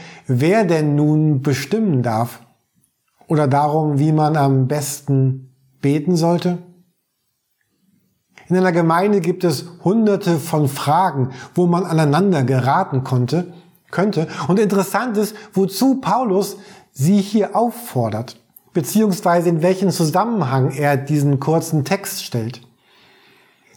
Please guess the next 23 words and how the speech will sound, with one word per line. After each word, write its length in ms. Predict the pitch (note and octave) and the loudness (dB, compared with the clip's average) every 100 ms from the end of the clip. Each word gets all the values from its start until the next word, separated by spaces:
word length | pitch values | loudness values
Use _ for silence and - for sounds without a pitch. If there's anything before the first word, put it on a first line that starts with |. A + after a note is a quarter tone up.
| - | -2
Die 320 | F3 E3+ F3+ | 2 2 0
Aufforderung 640 | E3 F#3 F#3 F3+ F3+ D#3+ | -2 -2 0 0 2 0
selber 480 | C#3+ C#3+ F#3 G#3 A3 | 2 2 2 2 0
in 120 | F3 | 0
Vers 380 | D#3 D3+ C3+ C3+ | -2 0 -2 -2
zwei 400 | - - D3+ G3+ | -4 0 2 2
heißt 340 | D#3 E3 E3+ - | 2 0 0 0
ja, 320 | E3+ D#3+ - | 0 0 -4
seid 380 | C3+ C3 D#3 F3 F3+ - | -2 0 2 -2 -6 -4
einmütig, 1000 | D#3 D#3+ D#3+ B2+ C3+ C3+ A2 - - _ _ _ _ - | -2 2 2 2 0 -2 -8 -12 -20 _ _ _ _ -18
habt 500 | - D3+ E3 - - | -2 0 0 -4 -6
dieselbe 520 | D3+ D3 C#3 D#3 E3 C#3+ | 0 2 2 2 2 0
Gesinnung, 640 | C#3 D3 D#3+ A2 A2 - - - | 2 2 0 -2 -6 -14 -20 -8
seid 480 | B2 C#3 D#3 F3 - - | -2 0 0 -2 -8 -10
eines 580 | - D3 D#3+ D#3 C3+ - | -4 0 2 0 -2 -4
Sinnes. 520 | B2 C3+ A#2+ G#2+ - _ _ _ _ - _ _ _ - - _ | -2 0 -2 -6 -14 _ _ _ _ -20 _ _ _ -20 -20 _
Und 100 | - | 0
nun 140 | F3+ F3 | 2 2
sicherlich 440 | G3+ A3 G#3 F#3+ | 2 2 2 0
geht 140 | G3+ F3+ | 0 0
es 160 | D3+ | 0
nicht 260 | E3+ A3 - | 0 -2 -2
darum, 360 | D#3+ D#3 F3+ | 0 2 0